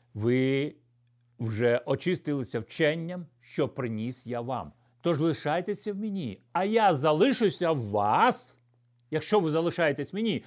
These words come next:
галузка неспроможна сама собою плід давати, якщо вона не є лозою, так і ви не зможете, якщо не будете в мені. Я є лоза,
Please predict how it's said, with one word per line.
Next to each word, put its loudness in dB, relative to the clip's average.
галузка 2
неспроможна 0
сама 0
собою 2
плід -4
давати, 0
якщо -4
вона -2
не -4
є -2
лозою, 2
так 2
і 6
ви 2
не 2
зможете, 4
якщо 2
не 2
будете 4
в -4
мені. -6
Я 6
є 2
лоза, 2